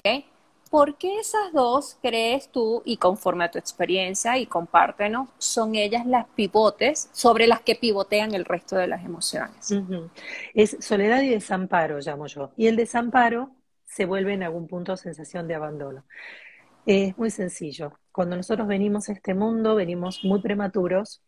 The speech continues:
Speaker 2: y dependemos absolutamente del cuidado de otros. Quiere decir que en la psiquis, el quedar solo nos genera vacío, ¿no?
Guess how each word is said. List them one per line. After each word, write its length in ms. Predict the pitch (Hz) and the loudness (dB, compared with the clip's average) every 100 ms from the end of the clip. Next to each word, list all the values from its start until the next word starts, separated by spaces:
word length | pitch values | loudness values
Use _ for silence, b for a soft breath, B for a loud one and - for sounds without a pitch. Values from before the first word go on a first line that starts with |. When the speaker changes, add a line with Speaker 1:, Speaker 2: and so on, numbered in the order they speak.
| _ _ | _ _
Speaker 2:
y 120 | 202 185 | 0 0
dependemos 560 | 185 190 220 233 214 | 0 -2 0 -2 -4
absolutamente 920 | 196 - 185 185 214 208 196 202 202 | -8 -4 -2 -2 0 0 0 -2 -2
del 200 | 185 156 | -2 -2
cuidado 460 | - 175 175 190 180 | -4 -2 0 0 0
de 140 | 165 | -2
otros. 500 | 156 156 156 151 - _ _ _ _ _ | -4 -6 -14 -16 -20 _ _ _ _ _
Quiere 240 | 185 180 | -2 2
decir 480 | 190 202 - 160 139 b b - | 0 -2 -6 -6 -6 b b 0
que 120 | 160 | 0
en 120 | 160 | 0
la 100 | 156 | -4
psiquis, 720 | - 233 196 160 156 196 - _ _ _ _ _ _ _ - | -2 -2 -2 -6 -8 -10 -18 _ _ _ _ _ _ _ -4
el 280 | 175 156 - | -2 -2 -2
quedar 440 | 180 180 208 208 | -2 4 4 2
solo 680 | - - 247 214 175 175 - _ _ _ _ _ _ | -6 0 2 4 2 -2 -6 _ _ _ _ _ _
nos 220 | 190 190 | -6 -4
genera 320 | - 180 180 170 | -4 -2 -2 -4
vacío, 580 | 170 - 208 160 156 _ _ _ _ _ _ _ _ _ _ _ | -8 -6 -2 -2 -6 _ _ _ _ _ _ _ _ _ _ _
¿no? 320 | 165 190 240 | -6 -6 -6